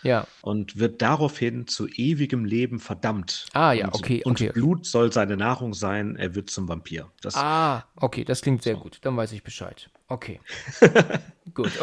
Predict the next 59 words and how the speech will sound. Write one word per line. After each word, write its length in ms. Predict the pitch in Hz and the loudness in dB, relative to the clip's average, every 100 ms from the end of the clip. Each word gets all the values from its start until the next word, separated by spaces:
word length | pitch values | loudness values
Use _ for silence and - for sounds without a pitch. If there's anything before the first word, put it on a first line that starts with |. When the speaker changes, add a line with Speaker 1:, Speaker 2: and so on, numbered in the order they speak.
| 135 | -2
Speaker 1:
okay. 300 | 127 120 - - - - | 0 -2 -4 -12 -20 0
Ja, 140 | 180 | 6
jetzt 220 | 190 170 | 6 6
sind 160 | - 175 | 2 4
wir 60 | 208 | 4
ja 200 | 180 147 | 4 4
aber 220 | 139 147 | 4 4
in 160 | 156 143 | 4 4
der, 420 | 139 131 127 117 | 6 8 6 2
in 180 | 131 120 | -2 2
der, 320 | 120 113 107 | 4 4 0
hm, 520 | 110 110 110 101 87 | -2 -8 -10 -10 -10
ich 120 | 92 | -8
weiß 160 | 135 143 | -6 -4
nicht 100 | 120 | -4
genau, 200 | 110 107 | -6 -4
welches, 400 | 113 127 - - | -4 -4 -8 -10
welches 360 | - 120 113 - | -6 -4 -4 -6
Jahr 240 | 104 107 | -6 -6
das 200 | 160 160 | -6 -6
ist. 180 | - - | -6 -6
Das 120 | 123 | -6
wird 100 | 139 | -4
gar 120 | - 135 | -2 -2
nicht 140 | 120 | 0
eingeblendet, 580 | 131 147 117 110 98 101 | 0 0 0 -2 -4 -4
ne? 300 | 113 185 226 - 131 | -2 -2 -2 -6 -6
Ist 160 | 143 | -4
das 140 | 151 - | -4 -2
Speaker 2:
Äh, 160 | 117 | 0
doch, 200 | 113 - | 2 4
ich 60 | 262 | 4
glaub 160 | 262 | 2
schon. 240 | - 120 117 | 2 0 0
Ich 100 | 104 | 0
glaub, 240 | 175 185 | 0 0
äh, 100 | - - - 127 | -6 -12 -10 -4
war 100 | 135 | -2
es 120 | 151 | 0
nicht 140 | 170 | -2
so 100 | - 127 _ | -4 -10 _
kurz 280 | - 185 185 | -2 0 0
vor 120 | 147 | 0
neunzehnhundert, 760 | 131 135 165 143 123 160 202 - | 2 2 0 -2 0 0 0 -2
Speaker 1:
Ja. 20 | |
Speaker 2:
achtzehnhundertachtundneunzig 1400 | 156 151 123 135 139 131 147 - 123 110 135 185 - 160 | 4 6 6 4 -2 -4 -6 -4 -2 0 0 -2 -4 -4
oder 140 | 151 | 0
so? 100 | 151 | 0
Ich, 200 | 156 - | -2 -2
Speaker 1:
Das 120 | - 185 | 2 6
Speaker 2:
aber 80 | 143 | 6
ich 40 | |
Speaker 1:
kommt 60 | 147 | 6
Speaker 2:
bin 120 | 170 | 6
mir 100 | 156 | 6
Speaker 1:
hin, 0 | |
Speaker 2:
nicht 140 | 185 | 4
Speaker 1:
ja. 40 | - | 2
Speaker 2:
sicher. 300 | 135 - | -2 -4